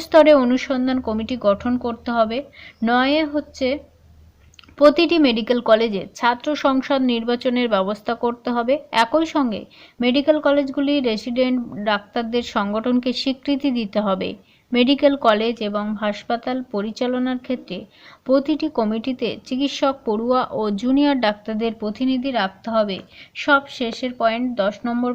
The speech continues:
পয়েন্ট, পশ্চিমবঙ্গ মেডিকেল কাউন্সিল এবং পশ্চিমবঙ্গ হেলথ রিক্রুটমেন্ট বোর্ডে দুর্নীতি ও বেনিয়মের অভিযোগগুলি প্রসঙ্গে দ্রুত তদন্ত শুরু করতে হবে। উল্লেখ্য, আরজি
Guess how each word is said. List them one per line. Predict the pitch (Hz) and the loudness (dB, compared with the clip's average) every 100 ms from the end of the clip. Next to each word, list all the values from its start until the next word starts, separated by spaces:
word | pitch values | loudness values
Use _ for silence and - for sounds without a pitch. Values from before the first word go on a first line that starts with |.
| 233 | 0
পয়েন্ট, | 226 254 285 - - _ - | -2 -2 -8 -16 -20 _ 2
পশ্চিমবঙ্গ | 269 277 - 320 302 302 302 302 247 | 2 2 -2 2 4 4 2 2 0
মেডিকেল | 214 226 254 247 247 | -2 -4 -4 -4 -4
কাউন্সিল | 196 185 214 - 247 - 214 | -4 -4 -6 -4 -6 -6 -6
এবং | 208 208 | -4 -2
পশ্চিমবঙ্গ | 226 220 - 254 254 254 214 | -4 -6 -4 -2 0 -2 0
হেলথ | 247 269 269 247 | 0 -2 -4 -4
রিক্রুটমেন্ট | 233 233 220 220 220 226 - | -2 -2 -2 0 -2 -4 -4
বোর্ডে | 196 202 214 208 | -4 -2 -2 -2
দুর্নীতি | 233 247 262 262 277 277 - | 0 2 2 2 -2 -4 -4
ও | 208 202 | -4 -4
বেনিয়মের | 220 233 262 269 262 269 - 214 | -4 -2 0 0 0 -2 -4 -4
অভিযোগগুলি | 220 214 240 214 220 254 226 | -4 -2 -4 -4 -4 -4 -4
প্রসঙ্গে | 208 220 220 262 370 - 208 | -6 -4 -2 0 -2 -4 -2
দ্রুত | 240 294 294 311 302 | 0 0 2 -2 2
তদন্ত | 220 202 214 233 226 | 0 0 -2 -4 -6
শুরু | 214 202 202 | -8 -6 -6
করতে | 202 - 208 | -6 -4 -2
হবে। | 208 202 - - - _ _ _ _ _ _ _ - - - | -2 -4 -6 -12 -20 _ _ _ _ _ _ _ -20 -8 2
উল্লেখ্য, | 311 330 349 - 349 | 6 6 4 4 6
আরজি | 302 277 | 6 4